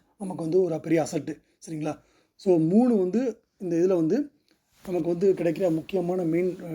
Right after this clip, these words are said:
பெ-, பெனிஃபிட்ஸ் வந்து பார்த்தீங்கன்னா, ஒண்ணு ஆட் வாட்சிங் ரெவென்யூ, இன்னொன்னு வந்து கிரிப்டோ கரன்சி, இன்னொன்னு வந்து பார்த்தீங்கன்னா, நான் ஒர்க்கிங் இன்கம். சரிங்களா? So, இதை ப-, ம், இது வந்து காயின் பேரோட மெயினான இன்கம்ஸ்.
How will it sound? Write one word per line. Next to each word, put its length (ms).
பெ-, 140
பெனிஃபிட்ஸ் 380
வந்து 160
பார்த்தீங்கன்னா, 420
ஒண்ணு 280
ஆட் 140
வாட்சிங் 300
ரெவென்யூ, 300
இன்னொன்னு 200
வந்து 220
கிரிப்டோ 280
கரன்சி, 380
இன்னொன்னு 260
வந்து 120
பார்த்தீங்கன்னா, 320
நான் 120
ஒர்க்கிங் 260
இன்கம். 260
சரிங்களா? 360
So, 160
இதை 180
ப-, 160
ம், 340
இது 180
வந்து 380
காயின் 240
பேரோட 280
மெயினான 500
இன்கம்ஸ். 420